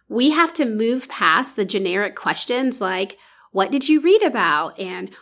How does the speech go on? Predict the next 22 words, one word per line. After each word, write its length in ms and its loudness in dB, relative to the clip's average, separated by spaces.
"What 180 2
was 160 2
your 100 2
favorite 380 0
part?" 380 2
Think 240 4
alouds 580 -2
will 240 -2
allow 480 2
you 600 0
to 120 -6
model 840 0
reading 380 2
strategies, 840 0
and 480 2
it's 160 0
going 240 4
to 80 2
help 340 -2
you 220 2
to 200 -4
make 560 -2